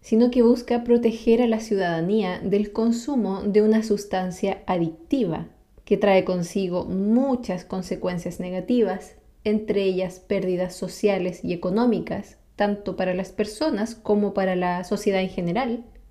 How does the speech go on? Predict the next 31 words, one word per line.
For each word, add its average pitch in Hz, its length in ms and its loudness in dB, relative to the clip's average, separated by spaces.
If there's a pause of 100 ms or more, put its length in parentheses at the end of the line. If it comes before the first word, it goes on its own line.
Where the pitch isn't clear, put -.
(800)
Y 233 340 6
si 233 140 2
pensamos 190 760 0
que 190 120 -2
el 185 140 -4
consumo 233 480 2
de 240 80 4
alcohol 185 540 0
es 190 180 -6
uno 202 240 2
de 190 100 0
los 190 200 -2
principales 233 1080 0
factores 202 720 -2
de 196 120 -2
riesgo 202 640 0
para 190 180 -2
la 190 140 -4
salud 175 380 -4
pública, 190 680 -2 (180)
al 185 200 -2
ser 196 300 0
responsable 185 1000 -2
anualmente 202 1200 0
de 190 180 2
tres 208 400 0
punto 175 480 -8
tres 285 420 0
millones 220 680 2
de 170 120 -2
muertes 196 840 -2